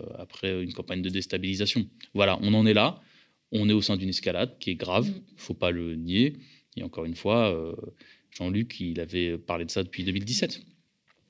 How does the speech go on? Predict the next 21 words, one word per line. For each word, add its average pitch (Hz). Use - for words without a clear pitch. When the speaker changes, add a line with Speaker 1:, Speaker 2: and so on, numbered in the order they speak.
Speaker 1:
En 98
deux 90
mille 85
dix-sept, 113
Jean-Luc, 107
il -
proposait, 104
euh, 95
Mélenchon, 87
pardon, -
euh, 104
il 101
proposait, 117
euh, 110
une, 101
une 95
conférence, 117
euh, 95
sur 104
les 101
frontières, -